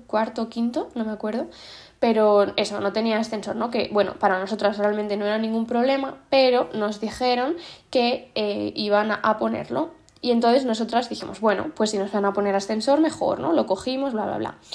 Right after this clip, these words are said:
Total, que a todo esto, em, el proyecto del ascensor, pues, iba en marcha, ¿no? Y a mitad de curso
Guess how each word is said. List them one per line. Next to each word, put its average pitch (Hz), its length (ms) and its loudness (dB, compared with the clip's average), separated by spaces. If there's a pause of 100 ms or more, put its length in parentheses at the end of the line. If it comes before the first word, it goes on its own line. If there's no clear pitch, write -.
(540)
Total, 233 420 6
que 202 720 0 (300)
a 226 160 4
todo 247 180 0
esto, 320 680 2
em, 208 760 -2 (240)
el 214 260 0
proyecto 208 460 0
del 214 160 0
ascensor, 226 580 -2
pues, 208 460 -6
iba 214 240 0
en 214 80 0
marcha, 311 340 0
¿no? 302 200 2 (380)
Y 220 140 6
a 240 80 8
mitad 214 260 4
de 311 120 6
curso 349 560 4